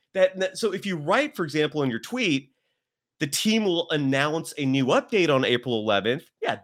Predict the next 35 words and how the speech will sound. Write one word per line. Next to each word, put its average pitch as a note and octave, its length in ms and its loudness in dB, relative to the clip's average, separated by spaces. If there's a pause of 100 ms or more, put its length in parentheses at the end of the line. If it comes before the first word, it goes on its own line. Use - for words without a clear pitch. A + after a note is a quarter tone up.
that E3 320 4
would D3 140 -2
be A#2+ 260 -2
entirely G#2+ 420 0
correct. - 460 -4
But B3 80 6
again, A#3+ 200 2
we're D#3 200 -4 (440)
arguing F3 380 -2
semantics A#2 640 0
here. F#2 140 -6
The G2+ 80 -10
point C4 400 -4
is, C3+ 280 -2 (640)
I, C#4 260 0 (200)
I G#3 120 2
criticized F3+ 720 -2
what C3+ 100 0
I D3 100 2
thought F3+ 280 -4
was D3 160 -4
an A2 140 -8
irresponsible F3+ 640 -4
tweet, A#2 340 -4
and E3+ 80 -6
I C4+ 40 -2
have A3 140 -6
nothing A#3+ 560 -2
personal G3+ 480 -2
against C3 240 0
Shayna. B2+ 320 0
I F#3+ 100 -4
don't F3+ 300 -2
know B2+ 220 6
you. F#3 360 -2